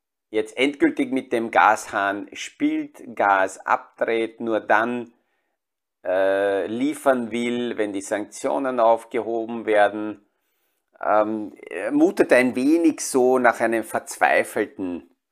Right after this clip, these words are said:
äh, finalen Kampf an und will das aus, aus diesem Blickwinkel ein bisschen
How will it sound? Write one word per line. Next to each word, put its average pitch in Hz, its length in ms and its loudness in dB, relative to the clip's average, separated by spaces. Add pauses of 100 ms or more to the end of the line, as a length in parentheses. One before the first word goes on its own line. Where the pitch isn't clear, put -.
(760)
äh, 85 460 -4
finalen 104 560 2
Kampf 107 400 -2
an 98 360 0
und 98 300 -6 (100)
will 117 280 -4
das 151 180 2
aus, 110 180 0
aus 104 140 -4
diesem 120 260 -10
Blickwinkel 101 400 -6
ein 90 100 -2
bisschen 98 360 -8